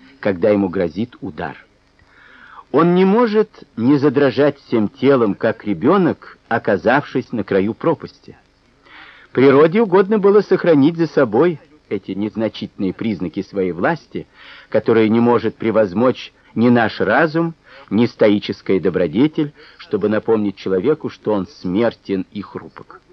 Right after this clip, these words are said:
Он бледнеет от страха,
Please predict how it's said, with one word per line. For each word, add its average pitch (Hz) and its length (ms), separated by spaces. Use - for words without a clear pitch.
Он 151 340
бледнеет 131 800
от 101 160
страха, 185 640